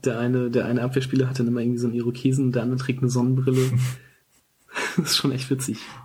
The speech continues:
Speaker 2: Und auch diese, diese alternativen Spielfelder.
Speaker 1: Ja, genau. Das kon-, das war ja ein Spiel, was man zu viert spielen konnte. Und, ähm, äh, das gab's aber auch nur im Vierspieler-Modus dann, beziehungsweise üb-, im, im Versus-Modus.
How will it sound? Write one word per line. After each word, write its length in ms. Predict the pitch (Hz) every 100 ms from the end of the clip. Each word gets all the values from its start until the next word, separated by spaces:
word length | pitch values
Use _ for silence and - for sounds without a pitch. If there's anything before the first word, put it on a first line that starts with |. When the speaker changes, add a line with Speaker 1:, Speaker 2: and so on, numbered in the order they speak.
| - _ _
Speaker 2:
Und 200 | - 107
auch 80 | 101
diese, 320 | 104 104 101
diese 180 | 98 104
alternativen 520 | 110 113 104 - 107
Spielfelder. 760 | 101 - 123 - 107 120 131 - _ _ _ _ - -
Speaker 1:
Ja, 220 | 160 151
genau. 380 | 139 131 131 117 127
Das 160 | 127
kon-, 180 | - 143
das 160 | 131 131
war 60 | 139
ja 40 |
ein 60 | 131
Spiel, 160 | 147
was 140 | 143 143
man 260 | 139 139 -
zu 100 | 139
viert 240 | - 151
spielen 240 | - 160 156
konnte. 420 | 156 156 - 143
Und, 400 | - 131 131 131
ähm, 880 | 120 117 117 117 120 120 120 127 - - - - _ _ _ _
äh, 300 | - 127 123
das 220 | 120 - -
gab's 200 | 139 151
aber 100 | 156
auch 80 |
nur 120 | 160 156
im 80 |
Vierspieler-Modus 680 | 147 165 - 135 127 127 135
dann, 160 | 131 143
beziehungsweise 540 | 131 - 127 123 117
üb-, 320 | 117 131 131 131
im, 180 | 123 117
im 400 | 117 117 113 123
Versus-Modus. 800 | 127 127 120 120 127 139 -